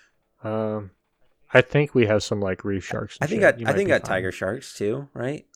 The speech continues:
Speaker 2: Or is that only Atlantic?
Speaker 1: You're gonna fight the, <laughs> the weakest shark?
Speaker 2: Tiger sharks?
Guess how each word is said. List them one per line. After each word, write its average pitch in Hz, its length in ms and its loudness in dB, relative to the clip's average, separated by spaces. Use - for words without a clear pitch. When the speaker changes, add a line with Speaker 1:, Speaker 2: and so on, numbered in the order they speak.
Speaker 2:
Or 117 100 0
is 107 60 -4
that 104 120 2
only 104 180 -4
Atlantic? 92 560 -10
Speaker 1:
You're 175 200 10
gonna 185 240 10
fight - 380 6
the, 123 260 6
<laughs> 151 80 8
the 143 140 12
weakest 131 440 6
shark? 110 440 4
Speaker 2:
Tiger 113 360 2
sharks? 247 600 -2